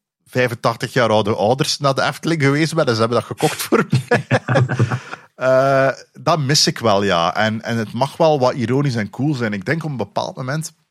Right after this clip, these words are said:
goh, ik weet niet meer waar, maar de laatste keer dat ik er was, ik weet nu niet of het kerstballen waren, maar er was ergens een etalage bij een van de winkeltjes die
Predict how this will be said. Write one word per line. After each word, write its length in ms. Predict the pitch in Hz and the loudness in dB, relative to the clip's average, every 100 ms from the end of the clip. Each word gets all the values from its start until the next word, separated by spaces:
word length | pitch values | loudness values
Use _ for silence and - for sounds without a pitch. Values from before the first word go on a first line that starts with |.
| _ | _
goh, 160 | - - | -20 -14
ik 120 | - | -12
weet 100 | 120 | -12
niet 100 | 110 | -8
meer 160 | 104 92 | -6 -4
waar, 280 | 95 107 101 | -2 0 -2
maar 100 | 98 | -2
de 80 | |
laatste 300 | 95 113 156 | 0 0 0
keer 100 | - | -2
dat 120 | 123 113 | -2 -4
ik 100 | - | -6
er 120 | 78 | -4
was, 380 | 92 - - - _ _ _ _ _ _ _ | -4 -2 -4 -8 _ _ _ _ _ _ _
ik 80 | |
weet 160 | - 143 | -6 -2
nu 60 | 143 | 0
niet 120 | 131 | 0
of 60 | |
het 140 | 104 - | -2 -8
kerstballen 520 | - 131 165 175 185 180 | -4 -2 -2 0 0 0
waren, 280 | 185 185 | 0 2
maar 120 | 147 123 | 2 4
er 80 | |
was 180 | 131 170 | 4 4
ergens 200 | 185 165 | 2 2
een 100 | 143 | 0
etalage 680 | 117 - 104 90 85 151 151 | 0 0 0 2 2 0 0
bij 120 | 123 | -2
een 80 | 127 | 0
van 100 | 117 | 0
de 80 | 85 | 0
winkeltjes 680 | 87 143 156 175 170 - - - _ _ _ _ | 0 -4 -6 -4 -4 -4 -10 -20 _ _ _ _
die 400 | - 110 120 - | -6 -4 -4 -10